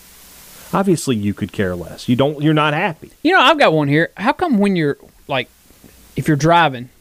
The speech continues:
Speaker 2: and
Speaker 1: Mm-hmm.
Speaker 2: you're being crazy, you know, you, you're being reckless?
Speaker 1: Mm-hmm.
Speaker 2: Well,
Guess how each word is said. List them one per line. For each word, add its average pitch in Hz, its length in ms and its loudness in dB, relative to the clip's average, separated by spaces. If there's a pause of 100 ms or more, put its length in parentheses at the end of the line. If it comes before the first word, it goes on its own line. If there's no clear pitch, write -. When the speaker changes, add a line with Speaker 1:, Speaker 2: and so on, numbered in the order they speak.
Speaker 2:
and 143 100 -4
Speaker 1:
Mm-hmm. 143 60 -2
Speaker 2:
you're 143 80 0
being 156 200 0
crazy, 160 360 0
you 135 60 -2
know, 135 60 -4
you, 143 180 -8 (180)
you're 151 160 -2
being 151 340 0
reckless? - 840 -6
Speaker 1:
Mm-hmm. 113 260 -4 (560)
Speaker 2:
Well, 180 160 0